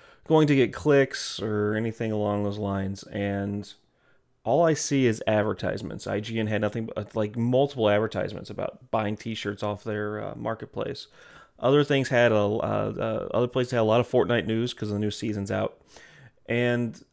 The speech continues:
any, a lot of stuff that's just plain obvious or s-, isn't news at all.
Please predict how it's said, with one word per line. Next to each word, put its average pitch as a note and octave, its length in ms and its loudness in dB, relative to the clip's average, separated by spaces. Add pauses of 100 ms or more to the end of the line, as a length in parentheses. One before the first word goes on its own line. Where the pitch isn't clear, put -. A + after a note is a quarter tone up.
(200)
any, C#3 300 2
a A2+ 80 0
lot A#2+ 220 2
of C#3+ 60 -2
stuff G#2+ 120 0
that's G2 100 2
just G2+ 220 -6
plain G#2+ 220 -2
obvious A2 480 -2
or G#2 160 -6 (180)
s-, B2+ 220 -12
isn't G#2 240 -2
news G#2 200 -2
at G2+ 60 -6
all. G#2+ 380 -4